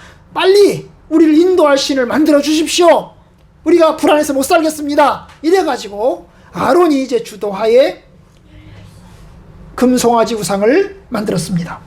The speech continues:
그리고 이제 이스라엘 백성들은 춤추면서 노래하면서 그 우상 앞에서 먹고 마셨다고 이야기를 했어요. 이러한 내용을 하나님이 아셨고, 그리고 모세에게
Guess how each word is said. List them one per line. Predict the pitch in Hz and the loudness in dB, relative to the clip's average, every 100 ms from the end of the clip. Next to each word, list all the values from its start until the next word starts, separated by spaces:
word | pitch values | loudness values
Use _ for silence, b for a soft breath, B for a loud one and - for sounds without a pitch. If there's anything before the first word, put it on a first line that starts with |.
| - B B B B | -20 B B B B
그리고 | - 392 392 | 2 2 2
이제 | 349 311 | 2 0
이스라엘 | 294 339 285 | 0 -4 -4
백성들은 | 277 269 240 226 320 453 B B B | -6 -6 -6 -2 0 -2 B B B
춤추면서 | - 285 285 - 240 208 190 226 269 320 - | -6 -2 -2 -2 -2 -4 0 0 0 -2 -8
노래하면서 | - 277 359 302 277 247 262 247 | 0 2 4 2 0 0 0 0
그 | - | -4
우상 | 247 226 226 233 | -10 -6 -4 -4
앞에서 | - 175 151 285 330 415 b b b b - - - - - | -4 -4 -2 2 2 0 b b b b -20 -20 -20 -20 -4
먹고 | 262 269 285 | -4 -2 -2
마셨다고 | 254 185 220 208 196 220 302 285 | -2 -2 -6 -6 -2 0 0 -2
이야기를 | 202 185 175 | -2 0 -2
했어요. | 175 185 202 339 B B B - | -2 -2 -2 -2 B B B 0
이러한 | 320 349 370 | 2 4 2
내용을 | 311 302 294 | 0 0 -2
하나님이 | 294 277 240 262 | -4 -4 -2 -2
아셨고, | 196 185 208 - 190 160 - B B - | -2 -2 -4 -4 -2 -2 -6 B B -2
그리고 | 302 330 | 2 2
모세에게 | 277 311 415 359 262 262 285 330 | 2 2 2 4 2 2 0 -2